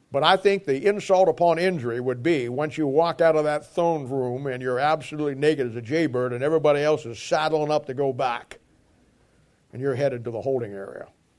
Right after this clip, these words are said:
And the greatest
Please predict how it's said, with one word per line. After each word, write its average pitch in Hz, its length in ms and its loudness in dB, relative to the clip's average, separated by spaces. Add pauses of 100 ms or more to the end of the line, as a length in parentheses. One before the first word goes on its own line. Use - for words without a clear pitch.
(1900)
And 117 100 -12
the 107 80 -10
greatest 151 480 -2